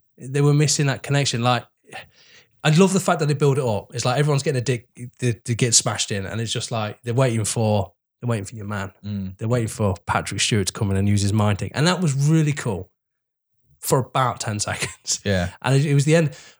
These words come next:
Speaker 1: But that's not the bit that actually irritates me. I, I thought that bit was fine. It irritates me that it doesn't give me anything. But I'm thinking about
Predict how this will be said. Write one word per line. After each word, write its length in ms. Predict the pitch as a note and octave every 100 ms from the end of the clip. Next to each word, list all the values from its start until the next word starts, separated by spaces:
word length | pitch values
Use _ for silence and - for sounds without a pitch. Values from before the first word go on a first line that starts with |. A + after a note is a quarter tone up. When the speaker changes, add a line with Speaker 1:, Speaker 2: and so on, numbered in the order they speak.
| -
Speaker 1:
But 160 | D#3
that's 300 | G#3+ A#3+ -
not 100 | A#3+
the 60 | G3+
bit 200 | G3+ F3+
that 120 | F3+
actually 300 | E3+ D#3+ F3
irritates 440 | E3+ D3 A2+ G2+ -
me. 280 | F#2+ G2 - _ _ _ _ -
I, 180 | D#3
I 20 | D#3
thought 160 | G3
that 140 | F#3+ F3
bit 100 | F3
was 100 | D#3+
fine. 260 | - C#3+ B2
It 60 |
irritates 380 | D3+ E3+ F3 D#3
me 60 | D3+
that 40 |
it 60 | C3
doesn't 180 | C3+ C3+
give 100 | B2+
me 120 | B2
anything. 400 | A#2+ A2+ A#2+ F#2+
But 80 | B2
I'm 160 | C#3 G3+
thinking 200 | A3 G3
about 280 | E3+ C#3